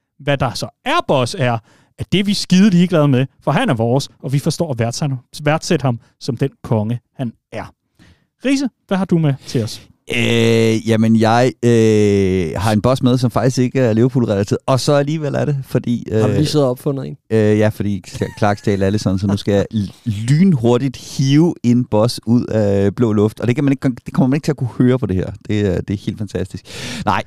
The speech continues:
Speaker 2: øh,
Speaker 1: Joksmatke.
Speaker 2: lige præcis, lige præcis. Nej, øh, jeg, øh, går med, øh, de andre resultater i den her rundes, øh, Premier League. Øh, jeg sad virkelig med følelsen her for nylig af, at det ville blive en af de mest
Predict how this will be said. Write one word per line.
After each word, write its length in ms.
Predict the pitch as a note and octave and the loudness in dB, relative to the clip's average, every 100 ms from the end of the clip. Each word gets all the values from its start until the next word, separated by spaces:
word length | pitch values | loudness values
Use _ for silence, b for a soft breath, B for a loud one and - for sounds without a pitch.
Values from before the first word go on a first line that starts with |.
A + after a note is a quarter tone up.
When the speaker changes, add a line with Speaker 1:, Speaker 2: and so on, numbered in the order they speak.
| - | 2
Speaker 2:
øh, 560 | A#2+ A#2 A#2 A#2 A2+ A2+ | 4 6 6 6 4 4
Speaker 1:
Joksmatke. 600 | G#2 - D3+ C3+ E3 B2+ - | 0 -2 -2 -2 -2 -6 0
Speaker 2:
lige 180 | A#2+ | 2
præcis, 500 | B3 A#2 G#2+ G2 - - | 2 0 -2 -4 -8 -2
lige 140 | A2+ | -2
præcis. 400 | - G#2 F#2 - | 0 -4 -4 -4
Nej, 140 | F#2 A#2 - | -4 -4 0
øh, 200 | B2 A#2+ | 2 4
jeg, 220 | C3+ C#3+ - | 2 0 0
øh, 480 | C3 B2+ A#2+ A#2 A#2 | 0 2 4 4 2
går 180 | C3 A2 | 0 2
med, 160 | A#2+ A2+ G#2+ | 2 4 4
øh, 420 | G#2 G2+ G2 F#2 | 4 4 2 2
de 140 | F#2+ | 0
andre 240 | E2 G#2+ B2 G#2+ | -2 -2 -4 -2
resultater 500 | G2 E2+ G2 D2 F#2 - | -4 -2 -4 -4 -6 -4
i 80 | |
den 200 | G2 G2 | -2 0
her 220 | F#2 E2+ D2+ - | -2 -4 -4 -2
rundes, 420 | F#2+ F2+ F#2 - - | -2 -2 -4 -6 -2
øh, 280 | F#2+ E2 | 0 0
Premier 320 | E2 G2+ F2 F2+ | -2 -2 0 -2
League. 760 | E2+ - - - - G#2+ G#2 | -4 -8 -16 -18 -4 0 2
Øh, 80 | G#2 | 2
jeg 140 | A2 | 0
sad 200 | A#2+ C3 | 2 0
virkelig 440 | A#2+ A#2 C3+ B2+ G2+ | 2 2 2 0 -2
med 120 | - | -2
følelsen 400 | G2+ G2 G2 G#2 | 0 2 0 0
her 180 | G2 D#2+ | -2 -2
for 100 | - | 0
nylig 360 | F2+ F2+ F#2 F#2 - | 0 2 2 -2 -4
af, 200 | E2+ D#2 | -6 -4
at 160 | - F2 - - | -4 -6 -8 -6
det 140 | G2 F2 | -4 -2
ville 180 | F2+ | -2
blive 500 | E2 F2+ F2 E2+ E2+ - | -4 -4 -2 0 -2 -4
en 160 | G#2 G2+ | -2 0
af 60 | F#2+ | 0
de 80 | |
mest 320 | F#2+ F2+ E2 | 0 -2 -4